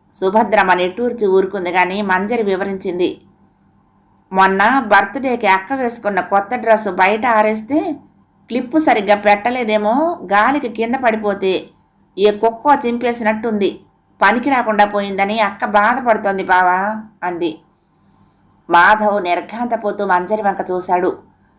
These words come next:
అబద్ధం ఏమాత్రం జంకు లేకుండా ఎంత సునాయాసంగా చెప్పేసిందో.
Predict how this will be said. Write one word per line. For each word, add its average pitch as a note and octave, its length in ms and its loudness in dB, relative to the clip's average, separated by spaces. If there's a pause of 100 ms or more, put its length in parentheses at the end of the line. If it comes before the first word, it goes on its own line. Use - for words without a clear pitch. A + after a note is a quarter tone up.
(340)
అబద్ధం G3+ 520 4
ఏమాత్రం A3+ 640 -2
జంకు F#3+ 260 -2
లేకుండా F#3+ 340 -2
ఎంత F#3 260 0
సునాయాసంగా A#3 720 0
చెప్పేసిందో. A#3 840 -2